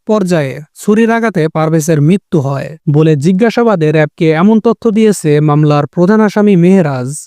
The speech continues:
বৃহস্পতিবার আঠাইশে এপ্রিল বিকেলে রাজধানীর উত্তরায় সংবাদ সম্মেলনে র্যাব একের অধিনায়ক লে কর্নেল জাহিদুল করিম এ তথ্য জানান। তিনি জানান,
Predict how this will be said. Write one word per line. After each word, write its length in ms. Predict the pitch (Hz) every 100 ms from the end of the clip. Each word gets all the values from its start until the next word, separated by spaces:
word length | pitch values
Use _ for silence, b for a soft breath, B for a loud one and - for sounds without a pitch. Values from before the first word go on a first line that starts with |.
| _ _ -
বৃহস্পতিবার 720 | 139 156 156 - 151 156 156
আঠাইশে 400 | 151 185 233 214 185
এপ্রিল 360 | 151 156 139 151 165
বিকেলে 380 | 165 151 160 156 151
রাজধানীর 560 | 190 214 226 226 170
উত্তরায় 460 | 160 - 165 156 143
সংবাদ 380 | - 196 214 208
সম্মেলনে 540 | - 220 220 196 151 143
র্যাব 240 | 170 151 151 175
একের 300 | 202 233 214
অধিনায়ক 540 | 185 208 220 180 160 160
লে 140 | 151
কর্নেল 440 | 143 156 151 151 147
জাহিদুল 400 | 131 151 196 233 226
করিম 360 | 226 180 156 170
এ 120 | 196 185
তথ্য 220 | 175 - 156
জানান। 360 | 147 139 135 123 127 156 _
তিনি 200 | - 214 233
জানান, 300 | 226 170